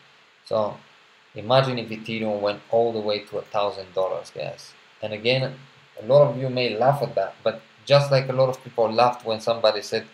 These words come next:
back in the days that Bitcoin will go to two hundred dollars, five hundred dollars, thousand dollars. Look at it, it's almost two thousand.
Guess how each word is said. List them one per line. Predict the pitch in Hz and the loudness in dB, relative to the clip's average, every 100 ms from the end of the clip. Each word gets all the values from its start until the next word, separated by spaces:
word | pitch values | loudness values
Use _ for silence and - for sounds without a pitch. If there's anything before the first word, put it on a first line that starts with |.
| - | -2
back | 110 - | -2 -2
in | 107 | -10
the | |
days | 101 104 101 | -6 -8 -8
that | 95 | -6
Bitcoin | 143 139 110 95 90 | -4 -2 -2 -4 -6
will | 90 | -4
go | 95 92 | -2 -4
to | 101 90 - _ _ _ _ _ | -10 -12 -12 _ _ _ _ _
two | 151 | 0
hundred | 135 127 104 101 | 2 0 -2 -2
dollars, | 98 92 - | 0 0 2
five | 139 139 | 4 6
hundred | 135 110 95 | 4 -4 -6
dollars, | 95 90 95 | -4 -4 0
thousand | - 139 135 110 | 6 6 6 0
dollars. | 92 87 87 | -6 -8 -6
Look | 127 135 | -6 -4
at | 98 | -6
it, | |
it's | 95 120 | -4 -2
almost | 123 107 - - | -2 -4 -8 -12
two | 151 | -6
thousand. | 107 90 - | -2 -2 -6